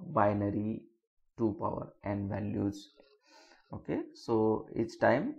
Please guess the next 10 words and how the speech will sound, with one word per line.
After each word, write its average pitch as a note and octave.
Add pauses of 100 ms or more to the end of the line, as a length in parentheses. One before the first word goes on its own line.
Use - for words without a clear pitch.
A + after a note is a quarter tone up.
the G#2+
resistor G2+
will G2+
get G2 (800)
incremented G#2
by G#2
one G#2+
power -
of A2+ (260)
two. D3+